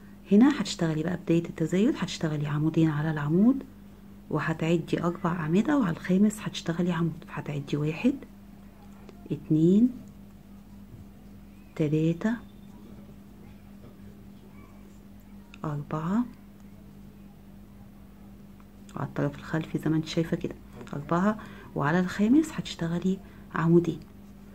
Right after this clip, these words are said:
وهتفضلي تكرري كده لحد ما يبقى عندك خمسه من الاتنين عمود. هتشتغلي كده، آه، على، آه، الاول اربع اعمده، على الاول والتاني والتالت والرابع، وعلى الخامس هتبداي التزايد.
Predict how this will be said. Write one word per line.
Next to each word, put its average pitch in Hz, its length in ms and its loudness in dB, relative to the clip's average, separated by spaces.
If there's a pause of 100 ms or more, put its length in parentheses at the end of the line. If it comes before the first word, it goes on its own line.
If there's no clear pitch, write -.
(180)
وهتفضلي 180 580 4
تكرري 196 520 4
كده 240 340 6 (400)
لحد 180 320 0
ما 202 60 10
يبقى 175 180 6
عندك 196 400 4 (440)
خمسه 208 420 4
من 202 240 6
الاتنين 180 420 6
عمود. 175 300 4
هتشتغلي 165 500 -2
كده، 175 320 4 (380)
آه، 156 220 4
على، 160 440 2 (100)
آه، 147 260 -4 (540)
الاول 160 600 0
اربع 170 240 2
اعمده، 175 400 4
على 175 360 2
الاول 180 340 4
والتاني 175 340 6
والتالت 180 420 4
والرابع، 214 320 6
وعلى 180 220 4
الخامس 196 440 6 (300)
هتبداي 160 460 0
التزايد. 175 440 0